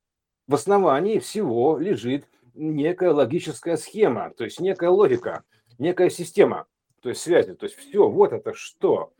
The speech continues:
То есть это системный диск Иисуса, то есть ии, то есть и СИС, да, то есть вот это, это и есть штука, то есть которую нужно себе в голову, как венец, э, на подкорку внести на уровне нейросинапсов,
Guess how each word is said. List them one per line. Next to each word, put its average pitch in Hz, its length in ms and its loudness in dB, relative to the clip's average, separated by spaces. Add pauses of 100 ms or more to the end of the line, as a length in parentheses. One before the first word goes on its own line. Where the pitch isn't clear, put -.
(280)
То 127 80 -6
есть 117 140 -8
это 156 240 -2
системный 185 600 0
диск 170 340 -8
Иисуса, 175 540 -2
то 107 180 -10
есть - 240 -12
ии, 190 360 -4
то - 160 -6
есть - 260 -8
и 123 300 -6
СИС, 120 380 -10
да, 139 180 -4
то - 100 -8
есть - 120 -8
вот 131 160 -6
это, 104 160 -14
это 123 300 -10
и 214 40 -6
есть 185 460 -2 (380)
штука, 190 420 -6
то 135 100 -4
есть 120 120 -4
которую 160 320 2
нужно 143 260 -4
себе 156 200 -4
в 139 100 -6
голову, 135 580 4
как 120 180 0
венец, 165 460 -2 (240)
э, 107 40 -6
на 110 360 -8
подкорку 151 500 -2
внести 160 480 -6
на 143 140 0
уровне 120 300 0
нейросинапсов, 123 800 -4